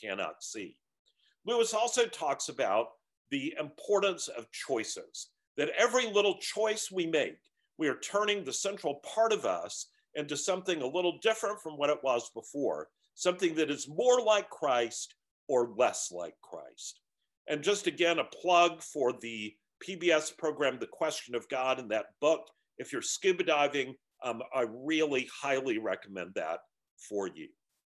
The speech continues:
Um, the fifth book, uh, fifth chapter on sexual morality, uh, Lewis is quite firm here in a way that the church might learn from,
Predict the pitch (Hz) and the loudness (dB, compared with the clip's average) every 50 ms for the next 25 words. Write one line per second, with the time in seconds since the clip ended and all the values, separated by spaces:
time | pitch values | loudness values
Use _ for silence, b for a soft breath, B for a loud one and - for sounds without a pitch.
0 | _ - - _ _ _ _ _ _ _ 143 147 143 160 - - 165 156 - - | _ -20 -20 _ _ _ _ _ _ _ -2 -2 -2 -2 -4 -4 -4 -4 0 4
1 | 285 294 294 - - _ 202 190 190 233 - - - - _ _ _ 131 131 123 | 4 4 4 2 -2 _ 6 6 6 4 0 -6 -18 -20 _ _ _ 0 2 2
2 | 123 131 - - - - 208 196 196 - - - 190 180 185 185 - 190 185 165 | 2 2 0 -8 -6 -2 -2 -2 -2 -2 -2 0 0 0 0 -2 -2 0 2 2
3 | 131 117 - - - 214 214 208 - - 190 170 143 143 143 135 123 147 143 143 | 0 0 -4 -2 0 0 0 -2 -4 -6 -4 -2 -2 0 2 2 4 4 4 6
4 | 170 170 143 - - 185 170 165 180 - _ _ _ _ _ _ _ - 160 147 | 4 4 2 2 2 2 2 2 -2 -6 _ _ _ _ _ _ _ 4 4 6
5 | 139 143 165 190 208 214 208 202 - - - 156 180 - - - - - 202 202 | 6 6 6 6 6 6 4 0 -2 -2 -2 -2 -4 -4 -10 -12 -2 2 2 2
6 | 202 196 - - - - - 196 196 196 202 208 208 208 208 190 - 214 196 190 | 2 0 -4 -14 -16 -2 2 4 6 6 6 4 2 0 -2 -6 -6 -4 -2 0
7 | 190 185 190 196 185 160 151 143 143 143 151 160 160 160 156 151 139 - _ - | 0 2 0 0 -2 -4 -4 -4 -4 0 2 2 2 2 2 -2 -6 -8 _ 0
8 | 127 131 120 - _ - - - 208 220 226 220 - - 143 151 151 151 147 - | 0 0 0 0 _ -12 -6 -4 -2 -2 -2 -6 -10 -8 -2 2 2 2 2 0
9 | 139 170 170 170 180 165 - - - 113 92 87 85 82 90 113 | -4 -2 -2 -2 -2 -6 -8 -6 -2 -2 -2 -2 -4 -6 -8 -14